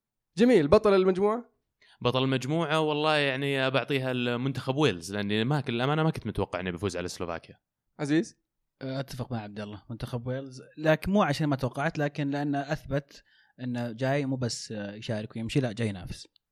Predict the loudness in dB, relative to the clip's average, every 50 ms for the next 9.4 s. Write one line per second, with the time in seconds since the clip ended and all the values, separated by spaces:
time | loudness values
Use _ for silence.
0 | _ _ _ _ -4 6 8 8 10 10 8 8 8 8 10 10 10 10 8 6
1 | 6 4 4 2 4 4 6 6 6 4 2 2 4 4 4 4 2 0 0 0
2 | 0 0 0 -2 -4 2 6 6 6 6 4 0 -8 -8 -12 _ _ _ _ _
3 | _ _ _ _ 0 2 4 4 4 6 6 6 4 6 6 8 10 10 10 10
4 | 10 8 6 6 4 6 8 10 10 10 10 8 8 6 6 4 4 4 2 2
5 | 2 4 4 4 4 2 0 2 2 4 6 6 4 4 2 -2 -2 -4 -2 4
6 | 6 8 8 8 6 2 0 0 0 -2 -4 -6 -4 -2 -2 -2 -2 -2 -4 0
7 | 2 2 2 2 0 2 2 2 2 4 4 4 4 4 2 0 -2 0 0 0
8 | 2 2 2 2 2 2 2 4 2 2 2 0 -4 -6 -6 -6 -6 -6 -6 -6
9 | -6 -6 -4 -4 -4 -4 -4